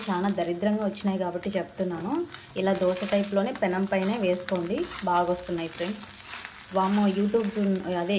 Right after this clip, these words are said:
YouTube నమ్ముకుంటే అంతే అనమాట వంటలలో. కొన్ని బాగా వస్తాయి, కొన్ని బాగా రావు. మళ్ళీ ఎక్కడే కానీ నేను మిస్ చేయలేదు, అన్నీ పర్ఫెక్ట్‌గా వేసాను అనమాట. చూసారు కదా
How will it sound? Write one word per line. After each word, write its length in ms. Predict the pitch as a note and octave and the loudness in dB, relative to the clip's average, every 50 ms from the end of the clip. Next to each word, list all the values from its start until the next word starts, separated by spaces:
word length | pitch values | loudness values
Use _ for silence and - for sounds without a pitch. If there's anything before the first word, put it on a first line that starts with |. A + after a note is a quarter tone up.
| F#3 F#3+ | 2 2
YouTube 320 | G3+ G#3 - A#3 G#3+ G3+ G#3+ G3+ G3 | 2 2 2 2 2 4 4 4 4
నమ్ముకుంటే 460 | F#3 F#3+ G3 G3 - F#3+ F#3+ F#3+ G#3+ G3 F3+ | 4 2 0 0 -2 -4 0 0 0 2 2
అంతే 180 | F3 F3+ F#3 G3 F#3 | 0 0 2 2 2
అనమాట 300 | F3 F3 E3+ E3 E3 F3 E3 D#3+ | 2 0 -2 -2 -4 -4 -4 -4
వంటలలో. 500 | D#3+ D#3+ D#3+ E3+ E3+ F3 E3 E3 E3+ F#3+ A#3+ B3 - | -4 -4 -4 -2 0 0 0 0 0 0 0 0 2
కొన్ని 200 | - G3+ F#3+ G3 F#3 F#3+ | 4 4 4 4 4 4
బాగా 140 | F3+ F3+ F#3+ G3 | 4 4 4 2
వస్తాయి, 240 | G3 - - G#3 G#3 G3+ | 2 0 -4 -2 0 2
కొన్ని 160 | F#3+ F3+ F3 F3 E3+ | 2 2 2 0 -2
బాగా 200 | E3+ E3+ E3+ F3 E3+ | -2 0 -2 -2 -2
రావు. 220 | E3+ D#3+ F3+ B3 E4+ F4 - - - - - - - G3 | -2 -2 -2 -2 -2 -2 -4 -10 -12 -12 -12 -8 -4 -2
మళ్ళీ 180 | F#3 F#3 G3 G3+ G3 F#3 | -2 0 0 0 0 0
ఎక్కడే 240 | G3 - G#3+ G#3 G#3+ G#3 | -2 -2 0 0 0 0
కానీ 120 | G#3+ G#3+ G#3+ G#3 | 0 0 2 2
నేను 100 | G3+ F#3+ F#3 | 2 2 0
మిస్ 120 | F#3+ - - | -2 -4 -2
చేయలేదు, 340 | - G#3 G3+ F#3+ F#3 F3 F3+ F3+ | 0 0 0 0 0 0 0 0
అన్నీ 180 | F3 F3+ F#3+ G3 G3+ G3+ | 0 0 -2 -2 -2 -2
పర్ఫెక్ట్‌గా 480 | F3+ - - F#3+ F3+ - - G3+ G#3 G3+ | -4 -2 -2 -2 -2 0 0 2 2 2
వేసాను 280 | F#3+ F#3 - G#3 F#3 F3+ F3 | 2 2 0 -4 -4 -4 -4
అనమాట. 280 | E3+ E3+ E3+ E3+ E3 - C#4+ - - - - - - - - - - - - - - | -6 -6 -6 -8 -8 -8 -10 -10 -10 -14 -14 -14 -16 -16 -16 -16 -16 -16 -16 -14 -6
చూసారు 320 | - G3 F#3+ G3 G3+ G3 F#3 F#3 | -4 -4 -2 0 0 0 0 0
కదా 100 | F3 | -2